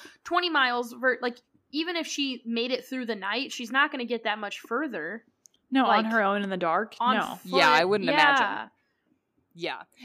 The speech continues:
Speaker 3: And
Speaker 1: That's
Speaker 3: other things
Speaker 1: weird.
Speaker 3: get brought up
Speaker 1: Okay.
Speaker 3: too. So again, this is a theory that some people just throw out, but I don't, it doesn't have much to it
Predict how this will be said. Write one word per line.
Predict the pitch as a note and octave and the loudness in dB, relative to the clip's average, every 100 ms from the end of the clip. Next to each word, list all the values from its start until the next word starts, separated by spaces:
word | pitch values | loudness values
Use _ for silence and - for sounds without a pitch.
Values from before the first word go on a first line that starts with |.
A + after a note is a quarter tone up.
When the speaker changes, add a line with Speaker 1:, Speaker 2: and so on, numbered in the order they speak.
| - | -2
Speaker 3:
And | C#4+ | 4
Speaker 1:
That's | D#4+ | 4
Speaker 3:
other | D#4+ | 4
things | C4+ C4 | 2 0
Speaker 1:
weird. | G3+ | 2
Speaker 3:
get | A3+ | 2
brought | G#3+ F3+ | 6 6
up | E3 | 4
Speaker 1:
Okay. | - D#3+ F#2 | -2 -10 -10
Speaker 3:
too. | |
So | - F3+ | -6 -4
again, | F3+ A3+ A3 G#3+ | 2 4 2 0
this | F#3 | -6
is | F3 E3+ | -6 -8
a | |
theory | E3+ F3 E3+ E3 | -4 -4 -4 -6
that | D3 | -6
some | - D#3+ | -6 -6
people | - D3 D3+ | -8 -10 -10
just | D3+ C#3+ - _ | -10 -12 -14 _
throw | D#3+ D3+ | -8 -6
out, | D3 D#3 D#3 _ - | -2 -2 -4 _ -10
but | D#3 | -6
I | C#3 | -6
don't, | C3+ - _ _ _ _ _ - _ - | -6 -12 _ _ _ _ _ -20 _ -4
it | |
doesn't | G3 G#3+ | -2 2
have | G3+ | 4
much | F#3+ F3+ E3 - | 4 2 0 -6
to | E3 | -10
it | F2+ | -14